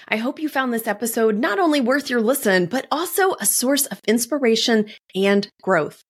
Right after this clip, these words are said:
As visionary female business owners,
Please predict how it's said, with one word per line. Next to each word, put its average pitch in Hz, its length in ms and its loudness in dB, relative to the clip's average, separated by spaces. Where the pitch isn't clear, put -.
As 262 180 -2
visionary 339 560 -4
female 277 400 0
business 208 400 2
owners, 180 380 2